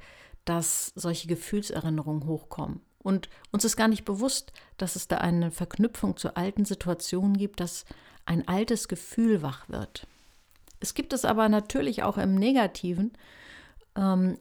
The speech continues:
vielleicht hast du als Kind schlimme Streitszenen erlebt,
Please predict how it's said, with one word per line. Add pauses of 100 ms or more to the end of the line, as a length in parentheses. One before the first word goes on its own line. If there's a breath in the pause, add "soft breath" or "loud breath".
vielleicht
hast
du (380)
als
Kind (200)
schlimme
Streitszenen
erlebt,